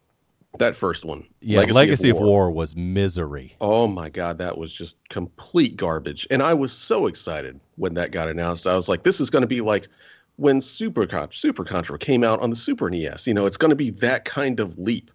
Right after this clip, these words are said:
Speaker 1: And that, oh man, Legacy of War was just,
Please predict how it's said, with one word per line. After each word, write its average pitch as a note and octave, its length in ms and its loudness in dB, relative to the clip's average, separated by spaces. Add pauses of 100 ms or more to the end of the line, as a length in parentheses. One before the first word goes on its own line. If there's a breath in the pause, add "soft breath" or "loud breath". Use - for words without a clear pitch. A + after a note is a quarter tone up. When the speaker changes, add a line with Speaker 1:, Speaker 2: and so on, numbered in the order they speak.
(560 loud breath)
Speaker 1:
And G#2 200 -2
that, A2+ 260 0
oh G#2 180 0
man, F#2 320 0
Legacy F#2 360 -2
of E2+ 120 -6
War F2+ 240 0
was E2+ 240 -4
just, - 360 -10